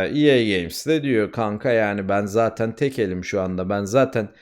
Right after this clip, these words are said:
satacağımı gene satarım. Hani ismi fifa olmasa da sonuçta futbol oyunu alacaksan E A'in oyununu alacaksın artık. E-futbolu mu oynayacaksın yani?" <laughs> Baya kötü yani oyun. E, yapacak bir şey yok.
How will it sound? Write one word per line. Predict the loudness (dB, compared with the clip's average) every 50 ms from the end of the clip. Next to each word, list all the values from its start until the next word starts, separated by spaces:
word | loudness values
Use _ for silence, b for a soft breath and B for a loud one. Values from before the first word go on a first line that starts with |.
| b b b
satacağımı | -8 -2 0 0 0 2 2 0 2 2 0 2
gene | 4 4 6 6 4 2
satarım. | 2 0 -2 -4 -4 -10 -12 -12 -14 -20 _ _ _
Hani | -8 -6 -6 -6 -6 -8 _ _ _ _ _ _ -8
ismi | -6 -4 -4 -2 -2 -2
fifa | -4 -4 -8 -6 0 2
olmasa | 4 4 4 4 2 -2 -2 -2 -2 -4 -2
da | -2 -2
sonuçta | -2 0 -2 -2 -2 -4 -6 -2 0 2 2 2 0 B B B B B B
futbol | B 0 0 0 2 2 4 4 4 6
oyunu | 4 2 2 2 2
alacaksan | 4 4 2 2 2 0 -2 -2 -2 -2 0 2 2 2
E | 2 2 4
A'in | 4 4 4 6 6
oyununu | 8 8 8 8 8 6 4 6 6
alacaksın | 6 6 4 4 4 2 2 2 0 -2 -6 -6 -6
artık. | -6 -8 -8 -12 -14 -20 -20 -20 -20 _ _ _ _ _ _ _ _
E-futbolu | 2 6 6 6 6 6 0 -8 -8 -2 2 4 8 8 8
mu | 8 8 6
oynayacaksın | 4 2 0 -2 -6 -8 -6 -6 -6 -6 -6 -8
yani?" | -8 -8 -8 -8 -8 -8 -8 -8 -6 -6 -6 -4 -4
<laughs> | -4 -6 -4 -4 0
Baya | 2 2 4 4 2 -2 -4 -2
kötü | -2 -2 -2 0 0 2
yani | 4 4 4 2 -2 -6
oyun. | -8 -6 -4 -4 -4 -6 -8 b b b b b b b _ _ _ 0
E, | 2 4
yapacak | 6 6 4 4 0 0 0 0 0 0 -4
bir | -4
şey | 2 6 10 10
yok. | 10 10 10 4 2